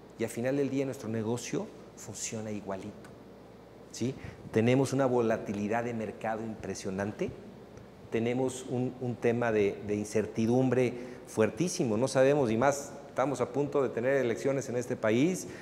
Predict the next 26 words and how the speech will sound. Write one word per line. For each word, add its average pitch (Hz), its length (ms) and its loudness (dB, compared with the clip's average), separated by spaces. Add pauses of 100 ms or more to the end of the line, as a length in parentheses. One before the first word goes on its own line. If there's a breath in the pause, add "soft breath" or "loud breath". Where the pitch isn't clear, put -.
(160 loud breath)
no 135 100 6
sabemos 131 380 6
qué 127 140 0
va 127 80 4
a 127 100 0
pasar, 143 480 2 (220 loud breath)
si 107 220 -2
gana 135 200 2
el 110 140 0
peje, 165 460 2 (240 loud breath)
si - 160 0
nos 104 120 6
lleva 143 200 12
la 120 120 10
fregada 156 600 10
o - 80 6
si 113 100 0
nos 104 180 2
va 135 120 8
mejor, 151 500 6 (380)
hay 143 180 4
una 175 80 4
incertidumbre 160 720 0
muy 165 160 0
fuerte, - 380 -2 (1120)
¿sí? 156 280 -2